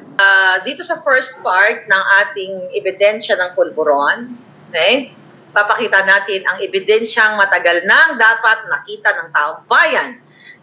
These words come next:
Even during election, hindi na ipalabas dahil, ah, may, ah, nagmakaawa, may lumuhod. Pero dito, sa mga moment na ito,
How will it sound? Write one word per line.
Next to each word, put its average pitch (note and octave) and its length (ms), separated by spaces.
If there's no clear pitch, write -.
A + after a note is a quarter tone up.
Even G#3+ 240
during G#3 320
election, A#3 480
hindi F#3+ 240
na F#3 160
ipalabas F#3 680
dahil, F3+ 540
ah, D3+ 340
may, E3 400
ah, D#3 380
nagmakaawa, B3 760
may E3 220
lumuhod. E3+ 960
Pero F#3 400
dito, E4+ 320
sa A3 180
mga F#3 240
moment A#3 400
na A3 80
ito, F#3+ 480